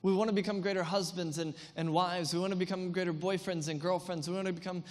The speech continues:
uh, greater sons and daughters. We wanna become greater parents. We wanna become greater, uh, employees and, and, and coworkers and bosses. Like, each and every one of us wants to become greater. We wanna become greater friends. And if you push back on that and you say, "Uh,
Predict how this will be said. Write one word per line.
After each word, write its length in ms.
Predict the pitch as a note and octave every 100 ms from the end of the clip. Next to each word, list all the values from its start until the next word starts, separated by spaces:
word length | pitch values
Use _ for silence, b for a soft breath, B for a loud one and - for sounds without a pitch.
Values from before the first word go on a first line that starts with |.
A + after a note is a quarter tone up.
| B B
uh, 140 | E3
greater 480 | F3 F3+ F#3+ F3+ F3
sons 480 | F3+ - G3+ F#3+ D#3
and 120 | E3+
daughters. 440 | D#3 E3+ F#3 E3+ E3+
We 80 |
wanna 160 | F3+ F#3+
become 320 | F3+ F#3 F3+
greater 260 | D#3+ E3+ E3+
parents. 580 | E3+ F#3 G#3 G3+ F3 -
We 60 |
wanna 140 | F#3 F#3
become 320 | F3 F#3 E3+ B B -
greater, 300 | F#3 F#3 F3 B
uh, 120 | - F#3+
employees 800 | E3+ D#3 F#3+ F#3 F#3+ G#3+ F3+ F3+
and, 160 | F3+
and, 160 | F#3+ F#3
and 160 | F#3
coworkers 640 | D#3 G3 G3 G3 F#3 F3 E3+
and 240 | F#3 E3
bosses. 440 | D#3+ F3+ F#3+ F#3 E3+
Like, 140 | E3+ F3+
each 260 | G#3+ A3+
and 80 | C4
every 200 | A3+ G#3
one 140 | G3 G#3
of 100 | E3+
us 380 | D#3 - - B B B
wants 300 | - F3+ F#3+
to 60 | -
become 340 | F3+ F#3 F#3+
greater. 320 | F3+ F#3+ G3+ F3
We 60 |
wanna 140 | E3+ F3
become 280 | F3 F#3+
greater 240 | F3 F#3 F3+
friends. 840 | F3+ F#3+ G3 D#3 B2+ A#2 - - - - _ _ _ b b b
And 80 | F#3
if 60 |
you 80 | E3+
push 240 | F3 C4+
back 320 | F#3+ G#3 A3 G3+
on 100 | F3
that 80 | E3+
and 60 |
you 60 | F3
say, 380 | D#3+ F3+ E3 E3
"Uh, 260 | A#2 A2+